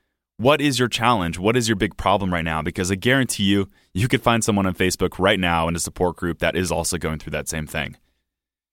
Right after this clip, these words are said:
I'm just gonna sell you again on the benefit one more time. You are gonna feel so much more relieved and have a better job search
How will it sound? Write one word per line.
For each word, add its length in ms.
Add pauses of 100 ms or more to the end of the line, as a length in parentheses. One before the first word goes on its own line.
(400)
I'm 140
just 220
gonna 100
sell 240
you 80
again 240
on 120
the 40
benefit 500
one 240
more 140
time. 420 (460)
You 220
are 80
gonna 160
feel 500
so 240
much 220
more 160
relieved 560 (260)
and 120
have 280
a 80
better 220
job 320
search 440